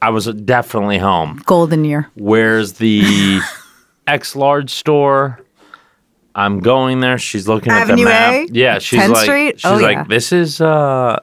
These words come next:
Speaker 1: in a pretty dangerous part of town. I know you can handle it, but I'm just letting you know." And sure enough, I was, like, stepping over attics and shit, you know, to go there. And that's kind of the tip I came here on, you know.
Speaker 2: Ah.
Speaker 1: But, but then it's like, "How did you find out about X large?"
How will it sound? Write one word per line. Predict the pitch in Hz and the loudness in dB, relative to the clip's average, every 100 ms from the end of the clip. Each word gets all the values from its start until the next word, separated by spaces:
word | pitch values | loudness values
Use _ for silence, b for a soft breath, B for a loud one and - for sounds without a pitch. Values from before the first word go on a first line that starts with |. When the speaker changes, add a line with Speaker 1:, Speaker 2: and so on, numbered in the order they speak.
| - | -4
Speaker 1:
in | 107 101 | -4 -4
a | 98 | -6
pretty | - - 131 123 | -6 -2 0 2
dangerous | 117 110 101 90 | 2 0 -2 -6
part | - 101 | 0 0
of | 95 | 0
town. | - 95 87 82 95 117 - | -2 -2 0 0 -2 -6 -12
I | - 95 | -6 -4
know | 95 101 | 0 0
you | 104 95 | 0 -2
can | 98 | -4
handle | 92 92 87 | -2 -2 -2
it, | 80 | -4
but | |
I'm | 82 | -6
just | 85 92 - | -6 -10 -4
letting | 92 85 | -2 -2
you | 87 | -2
know." | 87 87 78 B B B B - | -2 -2 -2 B B B B -6
And | 117 | -4
sure | - 156 | 0 0
enough, | 127 92 | 0 -2
I | |
was, | 87 85 | -4 -4
like, | 80 | -8
stepping | - - - 85 - 90 | -8 -8 -4 -4 -4 -4
over | 85 80 - | -4 -2 -2
attics | 78 71 82 - - | -4 -4 -6 -8 -10
and | 95 | -8
shit, | - 101 101 - | -2 0 0 -2
you | 113 | 0
know, | 107 104 | 0 0
to | 98 | 0
go | 101 101 | 0 0
there. | 98 98 98 101 98 | 2 2 2 2 -2
And | 82 b b b b b b _ _ | -6 b b b b b b _ _
that's | 131 131 143 - | 0 0 0 -4
kind | - 135 | -4 -2
of | 117 | 0
the | 104 | -2
tip | - 117 92 | 0 -2 0
I | 92 | -2
came | - 101 92 | -2 -2 -2
here | 90 82 76 | -4 -4 -4
on, | 73 - - - | -6 -10 -16 -6
you | 110 | 0
know. | 147 | 2
Speaker 2:
Ah. | 190 185 160 131 | 4 4 2 0
Speaker 1:
But, | 143 | 0
but | |
then | 131 143 | 2 2
it's | 135 | 2
like, | 127 98 | 0 0
"How | 120 | -2
did | 139 143 | -2 -4
you | |
find | 139 135 127 | -4 -2 0
out | 123 | -2
about | 117 107 | 0 -2
X | 120 - - | -2 -6 -2
large?" | 87 82 85 - | -2 -2 -6 -14